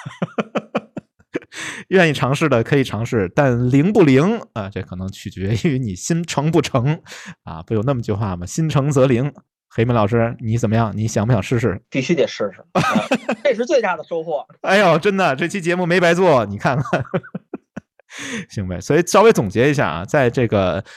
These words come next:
Speaker 1: 我们宝岛台湾啊，零食的这个信仰体系，咱不能说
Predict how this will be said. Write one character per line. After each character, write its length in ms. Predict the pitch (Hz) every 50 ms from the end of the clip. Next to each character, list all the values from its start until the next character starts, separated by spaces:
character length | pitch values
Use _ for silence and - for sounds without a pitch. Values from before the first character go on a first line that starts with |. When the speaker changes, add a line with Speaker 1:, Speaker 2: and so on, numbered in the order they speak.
| - - _
Speaker 1:
我 160 | - 95 90
们 360 | 90 95 101 104 107 110 110 107
宝 160 | - 135 156
岛 120 | 156 131 -
台 220 | - - 104 117
湾 240 | 135 143 147 151 156 - -
啊， 160 | - 87 - - - - -
零 240 | 120 127 143 170 214
食 200 | - - 131 131
的 140 | 160 156 139
这 80 | 151
个 80 | 123 127
信 400 | 120 - - - 359 330 - 147
仰 180 | 120 104 98 104
体 180 | - - 104
系， 100 | 95 110
咱 240 | 104 - 117 139 180
不 140 | 202 202 160
能 200 | 139 143 165 190
说 440 | - - 180 180 175 170 170 165